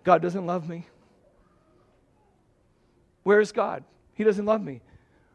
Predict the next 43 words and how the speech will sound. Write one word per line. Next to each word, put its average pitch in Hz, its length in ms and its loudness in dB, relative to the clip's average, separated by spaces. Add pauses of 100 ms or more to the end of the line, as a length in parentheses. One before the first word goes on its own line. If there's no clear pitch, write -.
(1120)
I'm 180 120 -4
no 208 140 0
good." 180 340 -2 (1200)
And 165 120 -6
you 165 80 -4
hear 233 160 4
that 233 180 8
voice 214 340 4
saying 240 420 0
those 170 260 2
things. 127 360 -8 (280)
I - 60 2
remember 226 340 6
when 208 160 6
I 196 100 6
was 185 160 2
young 202 240 4
in 226 80 0
my 214 120 2
Christian 208 400 0
life, 208 240 6
I 180 60 8
was 160 120 2
walking 220 380 4
across 208 340 2
the 180 100 -4
Westmoreland 208 600 0
Bridge, 202 340 2 (580)
and 170 80 -2
I - 20 0
said, 185 240 0
"God, 214 240 4
I 202 60 4
just 202 200 -4
wish 247 240 2
you 240 80 0
would 214 120 -2
show 233 320 4
me 233 140 2
that 202 220 0
you 196 80 2
love 190 300 4
me." 123 200 -12